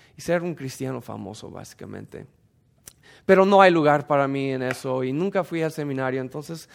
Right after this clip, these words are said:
¿qué voy a hacer?". Y Dios está diciendo, "Mira, honestamente,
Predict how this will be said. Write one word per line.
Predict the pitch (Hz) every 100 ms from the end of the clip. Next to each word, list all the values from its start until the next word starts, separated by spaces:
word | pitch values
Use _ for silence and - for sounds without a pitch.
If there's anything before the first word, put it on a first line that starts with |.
| - - _
¿qué | - 311
voy | 160 117
a |
hacer?". | 110 - 80 - - _ _ _ _ _ _ _ _ _
Y | 160
Dios | 156 175 185
está | 180 185
diciendo, | 175 165 175 170 160 - _ - -
"Mira, | 143 117 110 110 110 _ - _ _ _ _ _ _ _ _ -
honestamente, | 151 196 196 151 147 143 143 147 -